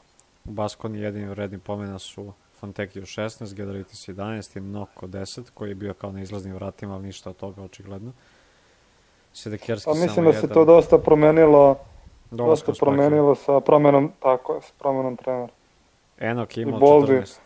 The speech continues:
Speaker 2: i Bo-, izvini što te prekinem,
Speaker 1: Mhm.
Speaker 2: Baldwin je bio iz-, na izlaznim vratima, pa evo, tu, tu su još uvijek.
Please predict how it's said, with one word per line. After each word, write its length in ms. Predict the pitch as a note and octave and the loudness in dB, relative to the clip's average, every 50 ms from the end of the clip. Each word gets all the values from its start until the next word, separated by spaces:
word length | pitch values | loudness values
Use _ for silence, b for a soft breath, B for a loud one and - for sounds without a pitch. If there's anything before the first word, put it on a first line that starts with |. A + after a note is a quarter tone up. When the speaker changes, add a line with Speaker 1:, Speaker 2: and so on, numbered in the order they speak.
| _ _ _ | _ _ _
Speaker 2:
i 100 | D3 C3+ | -10 -4
Bo-, 280 | C3 C3+ C#3+ D3 D#3 | 2 4 6 6 6
izvini 260 | D3 C3 D3 D3+ C3+ A#2 | 4 2 2 0 0 0
što 120 | - - | -4 -10
te 60 | - | -10
prekinem, 320 | - - B2+ A2 C3 C3+ C3 | -8 -6 -6 -4 -4 -4 0
Speaker 1:
Mhm. 100 | B2+ C#3 | 4 4
Speaker 2:
Baldwin 280 | C#3 C#3 B2+ B2+ B2+ B2+ | 4 4 4 0 -4 -6
je 60 | A#2+ | -6
bio 220 | A#2+ B2 B2+ B2 | -2 -2 0 0
iz-, 80 | A#2+ B2 | -2 -4
na 160 | C#3+ D3+ C3+ | -6 -8 -6
izlaznim 360 | C3+ B2+ C3 B2+ A#2+ B2+ B2 A#2+ | -4 -2 -2 -2 -4 -6 -6 -2
vratima, 540 | B2 B2+ C3+ C3+ - D3 C#3 C3+ C3 C3 B2 _ _ _ _ _ _ _ _ _ _ _ _ _ _ _ _ _ _ _ _ _ _ _ _ - | 0 0 0 0 -2 -6 -8 -6 -8 -8 -10 _ _ _ _ _ _ _ _ _ _ _ _ _ _ _ _ _ _ _ _ _ _ _ _ -10
pa 60 | C3 | -8
evo, 380 | B2+ B2 A#2+ A#2+ A#2 A#2 B2 - - _ _ | -6 -4 -4 -4 -4 -4 -6 -8 -12 _ _
tu, 120 | _ - C#3+ | _ -20 -20
tu 240 | _ _ - C3 A#2+ | _ _ -12 -12 -12
su 200 | - - - - G#3+ E3+ D#3 | -12 -16 -18 -18 -16 -12 -12
još 200 | C3+ - - - | -12 -10 -8 -8
uvijek. 160 | C3 B2+ B2+ | -8 -8 -8